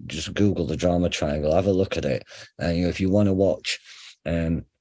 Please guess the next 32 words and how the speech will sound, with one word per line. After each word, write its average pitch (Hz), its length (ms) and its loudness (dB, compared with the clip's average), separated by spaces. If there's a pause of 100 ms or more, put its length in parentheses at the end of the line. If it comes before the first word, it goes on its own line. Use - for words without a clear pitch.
I 95 120 2
don't 90 60 -4
know, 90 100 0
something 85 360 -2
on 71 180 -2
T 78 280 -2
V, 90 200 0
a 78 60 0
drama, 92 500 0
a 67 40 -2
soap - 460 -2
or 78 100 0
something 80 420 -2
like 73 260 -2
that, 87 160 2
or 64 120 0
even 85 160 -2
one 82 120 -2
of 82 40 -2
the 82 80 -2
reality 87 400 0
shows, 73 320 -2
you'll 90 160 0
just 85 320 0
see 82 140 -2
it 76 100 -4
happening 76 380 -4
in 69 100 -4
front 76 320 -4
of 65 80 -4
you. 65 160 -2 (580)
Um, 80 360 -2